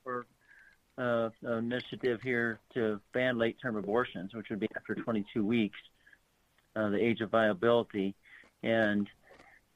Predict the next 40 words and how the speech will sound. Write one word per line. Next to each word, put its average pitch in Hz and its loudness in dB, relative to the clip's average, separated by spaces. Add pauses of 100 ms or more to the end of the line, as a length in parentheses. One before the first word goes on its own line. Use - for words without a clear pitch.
(240)
it 143 6
has 135 -6
been 135 4
an 131 0
amazing, 143 6
beautiful 139 0
thing 135 4
to 120 -4 (160)
see. 123 0 (640)
And, 120 -2 (380)
you 131 2
know, 139 4
I 127 4
was, 117 -6 (760)
I - -8
was 131 -6
helping 160 -2
my 120 2
plumber 135 -2
buddy 117 -2
the 117 -4
other 110 -4
day, 113 -4
and, 104 -16 (1080)
uh, 120 -4
we 117 -4
did 120 0
the 110 -2
work 113 4
for 117 0
a 104 2
client, 113 0
and, 104 -2
and 113 -4
I 120 0
asked 123 -2
her 113 -2
if 101 -6
he'd 110 -4
be, 107 2